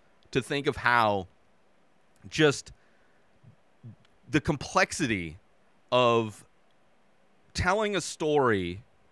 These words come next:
a compelling story, but telling it in a way where it's shot and, and, and produced like a documentary, how they're able to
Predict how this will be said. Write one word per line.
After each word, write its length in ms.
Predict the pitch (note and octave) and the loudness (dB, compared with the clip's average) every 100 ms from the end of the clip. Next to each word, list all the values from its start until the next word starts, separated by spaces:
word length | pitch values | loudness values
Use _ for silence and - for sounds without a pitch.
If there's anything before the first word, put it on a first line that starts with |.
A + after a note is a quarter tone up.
| _ _ _ - | _ _ _ -10
a 80 | A#2 | -6
compelling 560 | D3+ B2 D3+ F3 E3+ | -4 0 0 0 -2
story, 760 | C#3+ - C3 A#2 G#2 F#2 E2 E2+ _ _ _ _ _ _ _ - | -6 -6 -2 0 0 -2 -4 -10 _ _ _ _ _ _ _ -6
but 160 | C3 | -6
telling 380 | - F3+ G#3 G3+ | -2 -4 -4 -2
it 80 | F#3+ | 0
in 100 | E3 | 0
a 60 | |
way 680 | C3 A#2 B2 B2 G#2 F#2 F#2 F#2+ _ _ _ _ _ | -2 2 4 4 2 0 -6 -12 _ _ _ _ _
where 260 | A#2 C#3 C#3 | -2 2 2
it's 220 | C3+ - | 2 -4
shot 500 | - - D#3 D3+ D3+ - | -4 4 6 6 4 0
and, 320 | B2 A2+ A#2 | -4 -4 -6
and, 380 | - A2+ G#2+ G#2 - | -6 -6 -6 -10 -12
and 360 | A2+ A2+ G#2+ G2+ | -8 -6 -8 -10
produced 680 | - A#2 B2+ C3 B2+ - - - | -8 -6 -2 -2 -2 -6 -14 -8
like 320 | A2+ A#2 A#2+ - | 0 2 0 -4
a 140 | A#2 | -4
documentary, 1000 | G#2+ A2 G#2 A2+ G#2 G2 F#2+ F#2 F2 E2 _ _ _ | 0 2 0 -4 -6 -6 -6 -6 -8 -12 _ _ _
how 220 | - C3+ | -4 -2
they're 160 | D#3+ E3+ | 0 -2
able 340 | C3+ C#3 C#3 | 0 0 -2
to 480 | - - A#2 A2 A2 | -6 -6 -6 -6 -8